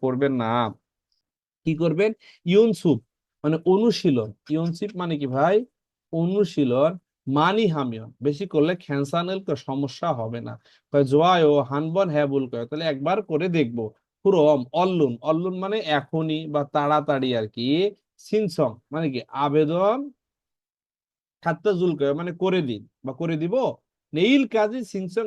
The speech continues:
হেইয়া দৈনিকা মানে আগামীকাল পর্যন্ত, কাজী মানে কি ভাই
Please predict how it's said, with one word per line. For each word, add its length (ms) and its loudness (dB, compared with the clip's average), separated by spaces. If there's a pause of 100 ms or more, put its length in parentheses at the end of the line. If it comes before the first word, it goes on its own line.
(120)
হেইয়া 300 2
দৈনিকা 500 -4
মানে 180 -6 (200)
আগামীকাল 560 0 (100)
পর্যন্ত, 300 -2 (100)
কাজী 260 0
মানে 220 -6
কি 100 -6
ভাই 160 -2